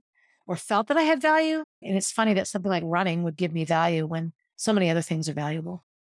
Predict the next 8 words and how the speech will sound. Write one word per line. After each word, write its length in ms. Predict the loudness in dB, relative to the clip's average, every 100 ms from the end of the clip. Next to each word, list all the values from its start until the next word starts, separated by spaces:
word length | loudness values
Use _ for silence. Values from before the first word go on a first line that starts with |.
| _ _ _ 2
All 280 | 6 8
of 120 | 6 4
these 280 | 2 2
things 680 | 0 0 2 -2 -6 -8 -14 -18 _ 0
funnel 240 | 2 2
through 140 | 2
my 140 | 2 4
life. 280 | 4 2